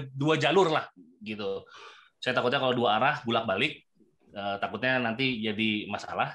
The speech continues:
Tapi mungkin dua, dua jalur lah. Misalnya suatu ketika jalur A ada masalah, eh, misalnya ya paling hal paling simpel di Indonesia adalah digigit tikus,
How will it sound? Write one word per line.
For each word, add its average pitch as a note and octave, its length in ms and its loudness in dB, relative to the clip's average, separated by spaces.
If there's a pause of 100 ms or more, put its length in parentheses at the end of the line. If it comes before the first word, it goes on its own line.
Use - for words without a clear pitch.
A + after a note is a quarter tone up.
Tapi C3+ 320 -2
mungkin C3+ 240 -2
dua, B2 640 2
dua B2 400 0
jalur B2+ 320 2
lah. A2+ 140 0 (580)
Misalnya D3+ 640 0
suatu C#3+ 400 -4
ketika E3+ 580 0
jalur C3+ 560 2
A E3+ 300 2
ada B2+ 240 -4
masalah, B2 640 0 (1040)
eh, G#2+ 580 2 (800)
misalnya A2+ 800 0
ya A3 380 2 (340)
paling C#3 320 0
hal F#3+ 240 2
paling D#3+ 240 -2
simpel E3 400 -2
di C#3 140 2
Indonesia C3+ 340 0
adalah C#3 160 0
digigit A2+ 400 -6
tikus, - 560 -4